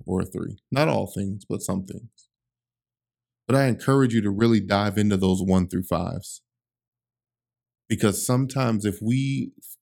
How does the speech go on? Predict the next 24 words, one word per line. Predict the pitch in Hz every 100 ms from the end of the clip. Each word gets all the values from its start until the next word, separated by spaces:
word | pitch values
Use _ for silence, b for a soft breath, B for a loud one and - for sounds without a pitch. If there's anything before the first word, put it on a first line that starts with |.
| - -
feed | 110 110 127 139 127 -
those | 107 101 98
minor | 98 98 104 110 127 139 143 - _ _ _ _ _ -
issues, | 113 127 165 170 180 - _ _ _ -
they | 104
become | 101 95 95 95
Goliaths | 92 92 90 92 90 -
in | 92
the |
future. | 95 - - - 104 _ _ _ _ _ _ _ _ _
Some | - 117 123
of | 117
it | 113 87
we'll | 104
do | 95 107
it | 101
knowingly, | 95 98 113 120 120
some | 120 98 98
of | 95
it | 95
we'll | 92 92
do | 98 95
it |
unexpectedly. | 90 92 92 - 98 101 127 117 139 156